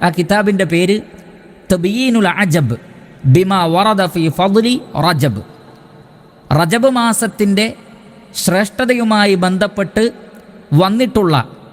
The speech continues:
ചില ആശ്ചര്യമുണ്ടാക്കുന്ന റിവായത്തുകൾ, അത്ഭുതപ്പെടുത്തുന്ന ചില കാര്യങ്ങൾ, അല്ലെങ്കിൽ ജനങ്ങൾക്ക് ഇഷ്കാലുണ്ടാക്കുന്ന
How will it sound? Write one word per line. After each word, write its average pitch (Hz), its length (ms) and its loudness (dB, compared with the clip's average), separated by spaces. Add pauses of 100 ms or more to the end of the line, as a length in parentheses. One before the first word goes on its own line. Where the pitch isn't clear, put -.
(180)
ചില 185 320 0 (580)
ആശ്ചര്യമുണ്ടാക്കുന്ന 185 1160 0 (680)
റിവായത്തുകൾ, 190 720 0 (440)
അത്ഭുതപ്പെടുത്തുന്ന 208 1000 -2 (520)
ചില 208 180 0
കാര്യങ്ങൾ, 180 540 -2 (600)
അല്ലെങ്കിൽ 226 320 -2
ജനങ്ങൾക്ക് 226 580 0
ഇഷ്കാലുണ്ടാക്കുന്ന 220 1160 -2